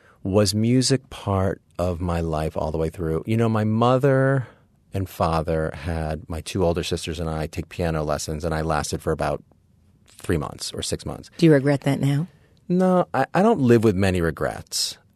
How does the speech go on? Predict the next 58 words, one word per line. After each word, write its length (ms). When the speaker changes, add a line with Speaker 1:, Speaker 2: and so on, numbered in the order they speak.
Speaker 1:
I, 180
I 100
don't 380
regret 420
it 300
because 380
when 240
the 80
fifth 520
grade 640
entry 320
point 260
of 140
band 340
came, 480
I 100
knew 360
that 140
I 20
wanted 200
to 60
play 120
the 80
saxophone. 640
I 40
don't 160
really 220
know 160
why. 240
Both 220
of 60
my 60
sisters 320
were 80
in 80
the 80
band, 380
and 140
I 80
chose 300
the 60
saxophone 500
'cause 100
I 60
thought 160
that 120
was 120
cooler. 480
And 100
I 60
tried 220
really 180
hard, 400
and 120
I 20
was 80
pretty 300
good. 440